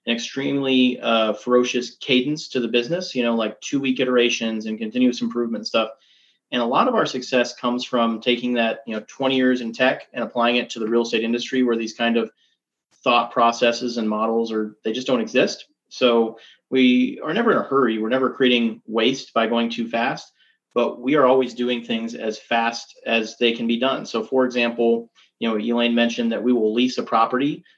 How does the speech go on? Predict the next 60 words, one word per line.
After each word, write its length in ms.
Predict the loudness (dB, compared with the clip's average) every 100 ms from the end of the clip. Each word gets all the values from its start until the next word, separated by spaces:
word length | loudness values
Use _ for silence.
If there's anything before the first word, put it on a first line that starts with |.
| -12
before 220 | -4 2
we 100 | 4
even 160 | 4 0
close 320 | 4 4 4
on 160 | 0 -6
it. 100 | -6 -2
Like, 140 | -2
we 100 | 0
get 80 | 0
the 80 | 0
property 240 | 0 2
under 140 | -2
contract 400 | 0 0 0 -2
and 80 | 0
we 80 | 0
list 260 | 0 2 0
it 40 |
on 60 | 0
our 120 | 2
website 400 | 0 2 -4 -2
for 120 | 0
lease. 320 | 2 2 -2 _ _ _ -6
Uh, 220 | 0 0 0
we 80 |
just 200 | -2 -2
leased 180 | -4 -4
a 40 | 0
property. 360 | 0 2 2
We 80 | 2
got 140 | 2
it 20 | 2
under 180 | 0
contract. 460 | 0 -2 0 -4 -4
We 60 | -4
don't 140 | -4
close 240 | 0 0 0
for 100 | -12
twenty 320 | -4 0 4
days 380 | 4 4 0 -2
and 60 |
we 60 | 0
got 160 | 0
a 40 | 2
lease 260 | 0 0
on 160 | 0 0
it, 220 | -2 -4 _ _ -10
like, 120 | -10
a 40 | -6
few 160 | 2
days 200 | 2 4
after 240 | 0 0 -6
closing. 640 | 2 4 4 0 -4 -8 _ -4
I've 160 | -2
never 560 | 0 2 4 2 0 -8 _ _ 4
heard 220 | 6 6
of 60 |
anyone 560 | 4 4 2 2 -2 -2
doing 320 | 4 6 6
that 180 | 0 -4
before. 440 | -8 -6 -6 -8